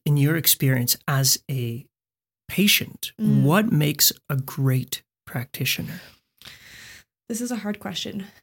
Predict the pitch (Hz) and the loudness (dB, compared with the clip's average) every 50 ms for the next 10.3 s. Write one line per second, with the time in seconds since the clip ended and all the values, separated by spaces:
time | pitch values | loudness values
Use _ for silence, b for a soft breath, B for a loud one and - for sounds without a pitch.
0 | _ _ _ _ _ _ _ _ _ _ _ _ _ _ _ _ _ _ _ _ | _ _ _ _ _ _ _ _ _ _ _ _ _ _ _ _ _ _ _ _
1 | _ _ _ _ _ _ _ _ _ - 240 220 - - - 240 240 330 339 - | _ _ _ _ _ _ _ _ _ -8 -8 -6 -6 -4 -2 0 0 -2 -2 -6
2 | - - - - - _ _ _ _ _ _ _ _ - - _ _ _ - 226 | -8 -8 -10 -10 -14 _ _ _ _ _ _ _ _ -20 -20 _ _ _ -2 0
3 | 240 262 269 262 - - 247 233 220 - - 226 220 214 208 202 202 214 214 196 | 2 2 2 2 0 0 -2 -2 -2 -2 -2 -2 -2 0 0 0 2 0 0 0
4 | 196 202 190 - - - _ _ _ _ _ _ _ _ _ _ _ _ _ _ | -2 -4 -6 -6 -10 -16 _ _ _ _ _ _ _ _ _ _ _ _ _ _
5 | _ _ _ _ _ _ _ _ _ _ _ _ _ _ _ _ _ _ _ _ | _ _ _ _ _ _ _ _ _ _ _ _ _ _ _ _ _ _ _ _
6 | _ _ - 202 196 196 202 226 240 254 254 254 254 254 247 254 247 233 208 208 | _ _ -6 -4 -2 -2 -2 -2 -2 -2 -2 -2 -2 -4 -2 -2 -2 -2 -2 -2
7 | 202 196 196 175 170 165 156 156 160 - - - - _ - - 208 208 208 208 | -2 -4 -4 -6 -6 -6 -6 -8 -8 -8 -10 -10 -12 _ -4 0 2 2 4 4
8 | 202 202 180 190 180 - 175 180 180 175 - - - - - 214 208 208 - - | 2 0 -2 -4 -6 -8 -8 -8 -8 -8 -8 -10 -10 -10 -10 -10 -10 -10 -12 -16
9 | B B B B B B B B B B B B _ _ _ - 208 196 190 185 | B B B B B B B B B B B B _ _ _ -10 -8 -6 -6 -6
10 | 185 175 180 180 180 | -8 -10 -12 -14 -14